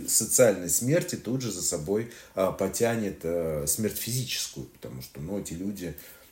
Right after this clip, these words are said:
становятся бомжами, становятся наркоманами, живут под мостами, ну, и в результате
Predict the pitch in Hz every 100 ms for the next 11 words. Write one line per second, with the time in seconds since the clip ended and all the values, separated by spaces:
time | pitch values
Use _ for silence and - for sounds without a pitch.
0 | - - - - - 110 95 - 90 82
1 | 85 110 131 120 101 - 87 78 - 76
2 | - 85 90 120 113 92 82 78 82 80
3 | - 67 78 - - 117 123 98 92 143
4 | 170 92 82 82 104 113 - 85 76 69